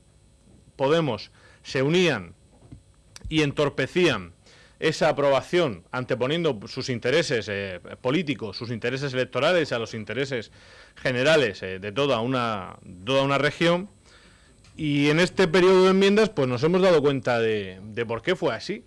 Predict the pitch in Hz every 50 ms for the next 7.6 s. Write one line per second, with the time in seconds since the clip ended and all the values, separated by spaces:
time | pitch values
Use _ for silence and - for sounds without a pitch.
0 | _ - - - _ _ - - - - - _ - - 110 - - 147 160 180
1 | 175 - - 202 208 214 220 277 - - - - 110 - - 123 117 113 120 135
2 | 147 - 160 156 156 160 160 160 160 156 151 - 156 170 160 147 131 123 151 143
3 | 139 160 160 143 160 160 156 151 156 147 160 151 151 147 - 160 156 175 175 175
4 | 196 220 - - _ - - - - _ _ - 131 127 - 131 117 123 127 127
5 | 135 156 175 175 - 180 175 175 175 170 165 160 160 156 139 156 151 143 - -
6 | 151 147 151 156 170 170 175 190 202 202 - _ _ _ _ _ _ _ _ _
7 | - 135 143 143 139 135 143 165 185 196 214 220